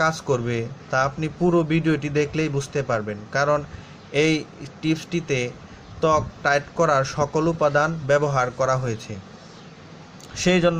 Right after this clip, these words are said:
আমাদের যা যা লাগবে, বেসন, মেথি দানা গুঁড়ো করা এবং ডিমের সাদা অংশ,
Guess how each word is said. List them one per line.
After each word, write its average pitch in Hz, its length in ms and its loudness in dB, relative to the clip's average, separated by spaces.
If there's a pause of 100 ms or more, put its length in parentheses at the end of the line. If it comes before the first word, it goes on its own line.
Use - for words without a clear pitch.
(100)
আমাদের 139 280 2 (160)
যা 131 100 4 (100)
যা 147 160 4
লাগবে, 120 320 -2 (1700)
বেসন, 127 460 2 (2500)
মেথি 135 360 0
দানা 156 300 2
গুঁড়ো 147 240 4
করা 123 200 6 (2250)
এবং 139 220 4 (720)
ডিমের 143 420 2 (240)
সাদা 143 340 2 (100)
অংশ, 120 200 -4